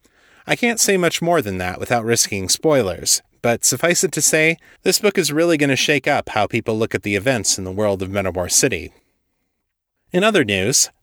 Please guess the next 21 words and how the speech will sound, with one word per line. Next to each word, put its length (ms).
the 220
ebook 240
version 420
of 120
Divine 440
Intervention 720
is 140
available 480
for 160
pre-order 580
on 120
Smashwords 680
and 120
Amazon, 640
with 120
a 60
release 400
date 240
of 120
March 340
first. 580